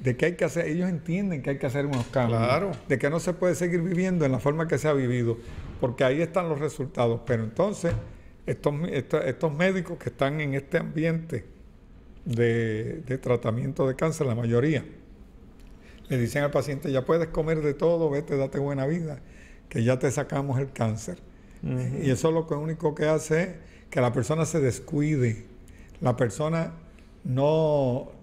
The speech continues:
Speaker 1: no intente cambiar su estilo de vida y de alimentación. Y ahí es donde vienen los problemas graves y serios de la metástasis, como tú
Speaker 2: Ujú.
Speaker 1: señalaste,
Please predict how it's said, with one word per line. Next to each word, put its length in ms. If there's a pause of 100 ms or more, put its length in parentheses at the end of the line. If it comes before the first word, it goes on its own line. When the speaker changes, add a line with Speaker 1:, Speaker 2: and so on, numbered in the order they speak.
(140)
Speaker 1:
no 220
intente 800
cambiar 400
su 120
estilo 400
de 100
vida 200
y 40
de 100
alimentación. 800 (440)
Y 100
ahí 160
es 100
donde 280
vienen 320
los 120
problemas 540
graves 420 (320)
y 100
serios 460
de 100
la 120
metástasis, 680
como 240
tú 100
Speaker 2:
Ujú. 120
Speaker 1:
señalaste, 600